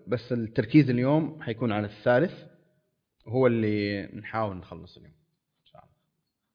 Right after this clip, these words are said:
إذا فيكم مهمة يعني. يبغى له رحلة كويسة يعني.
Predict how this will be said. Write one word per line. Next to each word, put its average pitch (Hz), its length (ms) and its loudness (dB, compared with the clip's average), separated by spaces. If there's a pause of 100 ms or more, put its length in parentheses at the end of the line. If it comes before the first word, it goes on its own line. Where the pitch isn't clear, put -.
(420)
إذا 104 160 -10
فيكم 104 240 -12
مهمة 90 340 -12
يعني. - 220 -20 (1700)
يبغى 113 300 0
له 98 460 -6 (420)
رحلة 107 200 -12
كويسة 95 480 -12
يعني. 95 140 -20